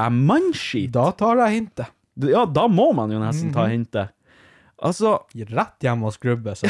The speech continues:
Speaker 2: <laughs> Glutvask.
Speaker 1: Men det trenger jo ikke å være det heller, at man lukter mannskitt.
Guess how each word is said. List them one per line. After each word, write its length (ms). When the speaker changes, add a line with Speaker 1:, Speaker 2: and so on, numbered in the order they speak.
Speaker 2:
<laughs> 220
Glutvask. 720
Speaker 1:
Men 80
det 160
trenger 320
jo 60
ikke 100
å 80
være 320
det 140
heller, 320
at 80
man 160
lukter 240
mannskitt. 480